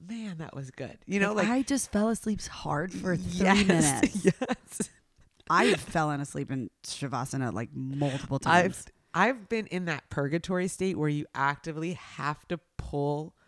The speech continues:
Speaker 1: like, you feel like there's a magnet or
Speaker 2: Yeah.
Speaker 1: something, like, pulling you out of it. 'Cause you know, you, you know it's not really bedtime.
Speaker 2: I <laughs>
Speaker 1: <laughs> You know what I mean?
Speaker 2: It's
Speaker 1: Like,
Speaker 2: not
Speaker 1: you're like,
Speaker 2: bedtime.
Speaker 1: "It's not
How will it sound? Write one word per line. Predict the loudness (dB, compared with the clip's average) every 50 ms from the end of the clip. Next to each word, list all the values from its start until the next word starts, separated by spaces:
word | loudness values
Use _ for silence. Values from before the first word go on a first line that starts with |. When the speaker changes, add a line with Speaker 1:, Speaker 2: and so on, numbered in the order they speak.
| _ _ _ _ _ _
Speaker 1:
like, | -4 -4 -2 -2
you | -4 -6
feel | -4 -4 -2 -2
like | 0 -2 -2 -2
there's | -2 -2 -2 -2
a | -4
magnet | -4 -6 -6 -8 -8 -8 -8 -10 -10 -6
or | -6 -4
Speaker 2:
Yeah. | -2 -2 0 0 0
Speaker 1:
something, | -2 -4
like, | -4 -8 -12 -14 _ _
pulling | -10 -6 -4 -4 -4 -4 -2
you | -4 -4 -4 -4
out | -2 -2 -2 -2
of | -2 -2
it. | -4 -4 -2
'Cause | -2 0 0
you | 0 0
know, | 0 2 2
you, | 2 2 0 -2 -6 _ _ _ _ _ _ _
you | -4 -2 -2
know | 2 4 4 4
it's | 4 4 0
not | -2 -2 0
really | -2 -2 -4 -4 -6
bedtime. | -8 -8 -10 -10 -10 -12 -12 -12 -16 -18 -20 -20 -20 -10 _ 0
Speaker 2:
I | 2 4 4 4 2 0 -2 -2
<laughs> |
Speaker 1:
<laughs> | -2 0 0 -2 -2 -6 -4 -6 -2 4
You | 6 6
know | 6 6
what | 6 4
I | 4 4
mean? | 4 4 4
Speaker 2:
It's | 6
Speaker 1:
Like, | 6
Speaker 2:
not | 6 6
Speaker 1:
you're | 6 6
like, | 6 6 4
Speaker 2:
bedtime. | 4 2 2 0 -4 -4 -4
Speaker 1:
"It's | -4 -4 -4 -10 -6 -4 -2
not | -2 -2 -4